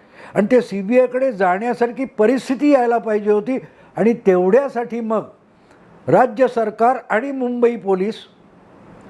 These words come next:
लपवाछपवी करतायत असं चित्र तयार व्हायला पाहिजे होतं. आणि त्याला थेट सरकारमधून आशीर्वाद आहे असं भासवण्यापुरता आदित्य ठाकरे या नावाचा वापर झालेला असावा.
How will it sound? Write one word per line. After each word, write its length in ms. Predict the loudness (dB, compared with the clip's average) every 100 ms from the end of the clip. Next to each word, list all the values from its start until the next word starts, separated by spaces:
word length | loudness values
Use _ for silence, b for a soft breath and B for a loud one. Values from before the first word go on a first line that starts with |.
| -20 -20 -20 -20 -20 -20 -20 -20 B B 4
लपवाछपवी 840 | 4 4 0 0 0 -6 -4 -4
करतायत 400 | -4 -2 -2 -2 -4
असं 200 | 0 -2 -2
चित्र 320 | -4 2 2 2
तयार 220 | 0 0
व्हायला 260 | 0 0 0
पाहिजे 320 | 0 0 0
होतं. 320 | 0 0 0 B B -2
आणि 180 | 0
त्याला 360 | 2 2 4 2
थेट 280 | 2 0 0
सरकारमधून 800 | -2 -2 2 2 2 -2 -2 0
आशीर्वाद 520 | 0 0 2 2 2
आहे 220 | 0 -2 -10 B B B -6
असं 240 | 2 2
भासवण्यापुरता 1120 | 2 -2 0 0 2 -2 0 -2 2 2 0 -8 _ _ _ _ _ _ _ _ _ _ -20 -20 -20 -20 -20 -20 -20 -20 -20 -20 -20 -18 0
आदित्य 460 | 2 2 0 2 2
ठाकरे 420 | 4 2 2 2
या 140 | 2 2
नावाचा 580 | 0 2 0 0 -2
वापर 440 | 0 0 0 -2 -2
झालेला 440 | 0 0 0 0
असावा. 500 | -2 2 2 2 -2